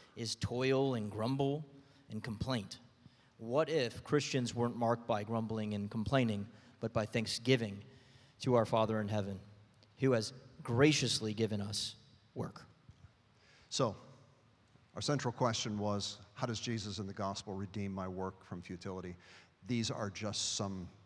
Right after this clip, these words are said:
Speaker 2: high-level entry point topics for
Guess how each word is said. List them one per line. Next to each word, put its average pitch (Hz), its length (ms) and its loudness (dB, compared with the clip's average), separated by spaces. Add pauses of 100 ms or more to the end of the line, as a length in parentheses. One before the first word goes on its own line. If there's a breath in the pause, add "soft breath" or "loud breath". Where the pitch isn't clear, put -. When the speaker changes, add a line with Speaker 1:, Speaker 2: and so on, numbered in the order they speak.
(100)
Speaker 2:
high-level 98 600 0 (560)
entry 110 300 -2
point 101 480 -4 (180)
topics - 720 -2
for 98 540 -4